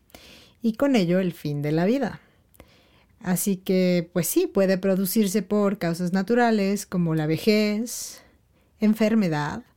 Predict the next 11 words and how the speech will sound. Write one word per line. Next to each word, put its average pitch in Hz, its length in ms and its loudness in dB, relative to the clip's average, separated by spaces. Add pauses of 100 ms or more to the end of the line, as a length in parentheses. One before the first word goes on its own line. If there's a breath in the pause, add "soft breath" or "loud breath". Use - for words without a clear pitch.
(760 soft breath)
y, 214 760 2 (300 soft breath)
pues, - 480 -4
inducidas, 185 800 2
¿no? 190 160 -2
También 160 420 0
como 147 480 -6
el 139 80 -10
suicidio, 180 1080 0 (500 soft breath)
el 160 120 -4
homicidio, 226 540 0
eutanasia, 180 880 0